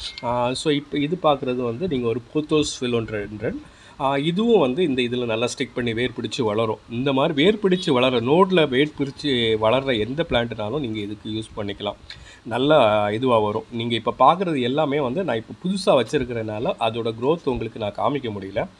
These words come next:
So, maybe ஒரு two, three மந்த்ஸ்க்கு அப்புறம் வந்து இந்த மூணு plant, different plants நான் வச்சிருக்கேன்ல, அதோட இதை நான் காமிக்கிறேன். இப்ப பக்கத்துல இருக்கிறது நம்ம ஏற்கனவே பண்ண அந்த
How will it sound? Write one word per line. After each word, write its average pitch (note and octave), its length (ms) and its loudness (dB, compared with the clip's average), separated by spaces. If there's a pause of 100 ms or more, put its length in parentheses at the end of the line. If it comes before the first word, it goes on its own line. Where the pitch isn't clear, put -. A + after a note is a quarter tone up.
(320)
So, D3 280 0
maybe F3 240 6
ஒரு C3 300 6
two, D#3+ 120 0
three D#3+ 260 0
மந்த்ஸ்க்கு D3+ 280 -2
அப்புறம் B2 280 0
வந்து A2+ 380 -2
இந்த E3+ 340 -2 (760)
மூணு F3+ 280 4
plant, A#2+ 440 2
different D3+ 280 -2
plants C#3 280 0
நான் A2 180 -2
வச்சிருக்கேன்ல, A2+ 480 0
அதோட A2+ 240 0
இதை G#2+ 180 -2
நான் G2+ 180 -2
காமிக்கிறேன். A2+ 480 2 (100)
இப்ப A#2 280 -6
பக்கத்துல F3 420 2
இருக்கிறது B2 380 -4
நம்ம G#2+ 240 -6
ஏற்கனவே C3 460 -2
பண்ண A2+ 320 -8
அந்த A2 460 -6